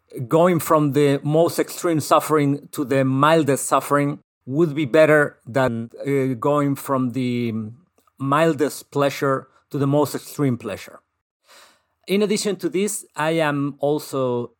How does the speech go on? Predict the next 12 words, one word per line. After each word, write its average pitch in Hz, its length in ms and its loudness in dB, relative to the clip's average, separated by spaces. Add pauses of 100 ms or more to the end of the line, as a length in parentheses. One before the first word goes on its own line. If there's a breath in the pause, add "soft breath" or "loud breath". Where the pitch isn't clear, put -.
a 147 80 -4
consequentialist, 202 880 -2 (320)
and 156 180 -2
I 170 140 2
also 175 440 0
think 131 360 -6
that 127 240 -2 (300)
the 135 160 -6
well-being 165 480 2
of 110 160 -4
different 143 400 -2
individuals 117 800 -4